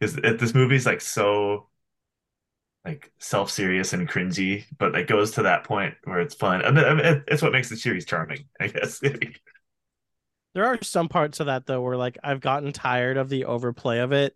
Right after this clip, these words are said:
Speaker 2: Like, the
Speaker 1: Yeah.
Speaker 2: whole, like, Roman and Tez, like, constantly beefing thing. I'm like, "Oh my God. Can we just
Speaker 1: Children.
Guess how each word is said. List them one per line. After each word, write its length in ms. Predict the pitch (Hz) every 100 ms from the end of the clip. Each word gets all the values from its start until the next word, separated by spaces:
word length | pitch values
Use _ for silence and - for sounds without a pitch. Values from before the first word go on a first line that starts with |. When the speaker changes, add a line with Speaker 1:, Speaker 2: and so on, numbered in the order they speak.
| -
Speaker 2:
Like, 200 | 131 131
the 120 | 135
Speaker 1:
Yeah. 340 | 131 135 131 -
Speaker 2:
whole, 240 | 143 139 139
like, 340 | 135 123 - _ _ _ _ -
Roman 560 | 135 131 135 139 139
and 160 | 131 127
Tez, 560 | - 123 123 127 131 143
like, 380 | 123 117 - _ _ _ _ _ _ -
constantly 640 | 165 147 147 - 147 147
beefing 500 | 139 123 123 147 147
thing. 240 | 147 170 165
I'm 100 | 160
like, 200 | 151 -
"Oh 220 | 147 165
my 180 | 160 110
God. 600 | - 120 127 127 117 - _ - - - - - -
Can 100 | -
we 140 | 160 170
just 360 | 196 - - -
Speaker 1:
Children. 440 | 127 - -